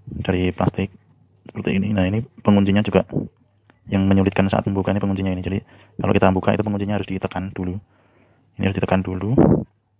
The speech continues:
Baru bisa kita tarik keluar ya. Ini juga sama. Nah, nanti kebalikannya pas masang, pas masang ini harus nongol lagi penguncinya ini.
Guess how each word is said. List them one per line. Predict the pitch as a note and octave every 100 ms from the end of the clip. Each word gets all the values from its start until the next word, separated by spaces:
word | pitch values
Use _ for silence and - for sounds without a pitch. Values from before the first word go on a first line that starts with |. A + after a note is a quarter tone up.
| _ _ -
Baru | F#2+ F#2+
bisa | F#2 F#2
kita | - F#2
tarik | F2+ F#2 -
keluar | F#2+ F#2 F2+ F2
ya. | F2 D#2+ _ _ -
Ini | G2
juga | G2 F#2+
sama. | F#2 F2+ F#2+ - _ _ _ _ _ -
Nah, | F#2
nanti | F#2 G#2
kebalikannya | - F#2+ F#2+ F#2+
pas | F#2+
masang, | F#2+ F#2 G2+
pas | G2+
masang | F#2+ G#2
ini | G#2
harus | F#2+
nongol | G2 F#2+ F#2
lagi | F2+ F#2+ G#2+ -
penguncinya | G2 F#2 F#2+
ini. | F2+